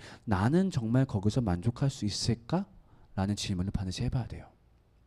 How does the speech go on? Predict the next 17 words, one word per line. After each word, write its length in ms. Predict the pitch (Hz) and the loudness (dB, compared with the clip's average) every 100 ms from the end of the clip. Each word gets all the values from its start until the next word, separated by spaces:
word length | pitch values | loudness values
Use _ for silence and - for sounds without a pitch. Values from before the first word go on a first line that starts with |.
| _ _ _ _ _ _ _ - - - | _ _ _ _ _ _ _ -20 -18 -4
그, 180 | - 120 | 4 8
여러분, 200 | 123 139 | 8 8
삼국지 600 | - 214 226 - 147 - | 6 4 2 6 6 6
좋아하는 280 | - 131 131 | 4 6 6
사람들 240 | 127 117 | 4 4
좀 140 | 110 113 | 2 2
많이 180 | 90 85 | 2 0
있죠? 200 | - 71 - - | -2 -6 -10 -6
삼국지 400 | 185 180 - - - _ _ _ _ _ | -4 0 -2 -2 -8 _ _ _ _ _
좋아하는 220 | - 156 | 4 6
사람? 180 | 147 151 - - _ _ _ _ _ _ _ _ _ _ _ _ _ _ _ _ _ _ _ _ - | 6 2 -4 -14 _ _ _ _ _ _ _ _ _ _ _ _ _ _ _ _ _ _ _ _ 10
오, 120 | 190 | 12
삼국지 280 | 233 254 208 | 12 10 8
혹시 180 | - - | 6 6
안 140 | 127 | 6
읽어본 240 | 185 165 | 8 8
사람? 200 | 110 87 | 6 2